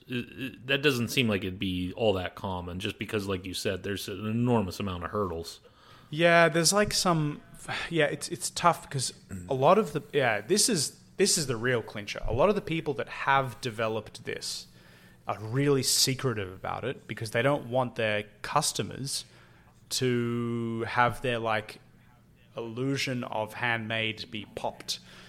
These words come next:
Speaker 2: you know? Um,
Speaker 1: Some, some guy hunched over a hundred-year-old guilloche machine.
Speaker 2: Yeah, that's what everyone wants. But what you quickly realize is that's not really possible on scale. And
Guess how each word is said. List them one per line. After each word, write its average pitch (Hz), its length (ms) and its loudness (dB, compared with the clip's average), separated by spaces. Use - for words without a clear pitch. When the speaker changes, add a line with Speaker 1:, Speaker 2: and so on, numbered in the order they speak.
Speaker 2:
you 104 80 -10
know? 127 240 -2
Um, 117 360 -2
Speaker 1:
Some, 101 360 0
some 107 260 0
guy 104 220 10
hunched 117 400 4
over 101 300 6
a 92 140 4
hundred-year-old 101 680 2
guilloche 101 460 2
machine. 104 260 -2
Speaker 2:
Yeah, 101 160 4
that's 143 240 2
what 156 140 4
everyone 143 380 2
wants. - 460 0
But - 480 0
what - 160 -6
you - 60 -12
quickly 123 300 -8
realize 110 440 0
is 101 100 -10
that's 107 200 -4
not 123 120 -4
really 104 160 -6
possible 107 540 -2
on 101 140 -8
scale. 110 480 -2
And 107 180 -6